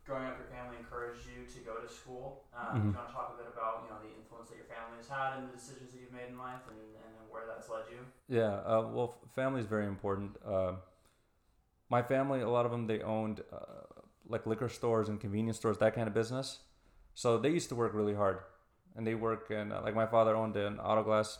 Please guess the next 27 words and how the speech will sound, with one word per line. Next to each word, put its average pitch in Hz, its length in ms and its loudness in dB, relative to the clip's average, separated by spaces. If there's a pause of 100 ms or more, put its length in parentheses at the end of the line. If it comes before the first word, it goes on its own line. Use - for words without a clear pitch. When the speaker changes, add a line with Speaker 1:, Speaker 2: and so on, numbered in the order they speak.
Speaker 2:
business. 104 440 0
He 117 80 -2
had 104 220 0
stores, 104 420 0
stuff - 220 -4
like - 180 -6
that. 107 220 -2 (500)
So 127 120 -4
they 123 100 4
wor-, 156 260 4
work 156 220 4
really 135 180 2
hard. 117 260 8
They're 120 80 4
working 117 420 0
twelve, 120 400 4
thirteen, 117 320 -2
fourteen 117 380 0
hour 104 140 2
days, 104 440 2 (400)
okay? 104 280 -2 (560)
So - 160 2
at 120 100 6
the 127 60 0
same 175 280 0
time, 139 260 2
they're, 123 220 2